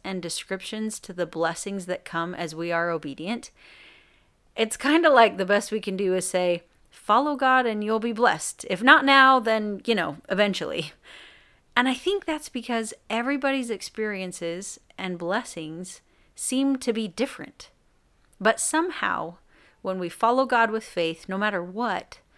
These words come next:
some kind of blessing comes. But maybe there's an explanation in the scriptures on why it is hard for us to articulate the blessings that come.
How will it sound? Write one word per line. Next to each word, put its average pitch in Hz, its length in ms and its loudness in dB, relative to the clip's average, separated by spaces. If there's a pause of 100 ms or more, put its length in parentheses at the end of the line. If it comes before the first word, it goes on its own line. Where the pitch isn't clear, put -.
(180)
some 233 400 2
kind 196 320 -4
of 175 120 -8
blessing 160 440 -6
comes. - 520 -10 (1300)
But 196 120 -4
maybe 285 280 2
there's 294 220 -4
an 240 100 -2
explanation 185 600 -6
in 170 120 -8
the 170 80 -8
scriptures 151 640 -8 (160)
on 180 220 -4
why 165 500 -4 (280)
it 180 120 -4
is 175 220 -6
hard 214 160 2
for - 180 -10
us 226 220 4
to - 160 -6
articulate 175 580 -2
the 170 60 -4
blessings 170 460 -4
that - 160 -12
come. - 260 -12